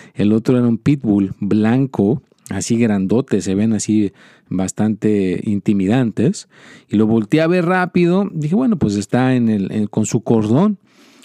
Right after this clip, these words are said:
Pero ándale que ve a, a, a la perrita de mi hermano, a Coco,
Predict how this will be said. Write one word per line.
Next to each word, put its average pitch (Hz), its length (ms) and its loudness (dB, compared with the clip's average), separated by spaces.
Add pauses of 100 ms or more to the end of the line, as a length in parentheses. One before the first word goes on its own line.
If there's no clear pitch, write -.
(140)
Pero 98 220 -2
ándale 180 420 2
que 131 260 2
ve 117 280 0
a, 139 280 0
a, 95 840 -6
a 98 40 -6
la 101 160 -4
perrita 123 380 -2
de 143 80 2
mi 123 80 0
hermano, 110 400 0
a 113 80 -4
Coco, 185 400 0